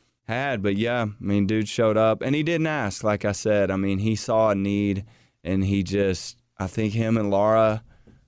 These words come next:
probably spoke, like, "Hey, can we do this?" And, and, and Craig, you know, I think a lot of people feel like he just hands out cars and can do that. I mean, he,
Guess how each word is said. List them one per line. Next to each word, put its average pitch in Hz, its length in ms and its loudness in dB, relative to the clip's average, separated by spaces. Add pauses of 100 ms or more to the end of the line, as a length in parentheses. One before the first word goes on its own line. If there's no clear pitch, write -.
(140)
probably 110 280 2
spoke, 104 480 0
like, 95 180 0
"Hey, 104 240 0
can 98 240 -2
we 92 120 0
do 92 240 0
this?" 104 540 -2 (500)
And, 120 460 0
and, 139 300 0
and 135 340 0
Craig, 147 420 -2
you 135 80 -6
know, 135 120 2
I 123 100 2
think 135 220 -4
a 123 40 0
lot 117 220 2
of 110 60 -4
people 110 280 -2
feel 110 220 0
like 101 200 2
he 107 160 -2
just 98 320 -2 (640)
hands 110 240 -4
out 101 240 0
cars 104 520 2
and 95 240 -4
can 98 200 -2
do 107 240 0
that. 113 300 0
I - 60 -6
mean, 107 200 0
he, 131 400 2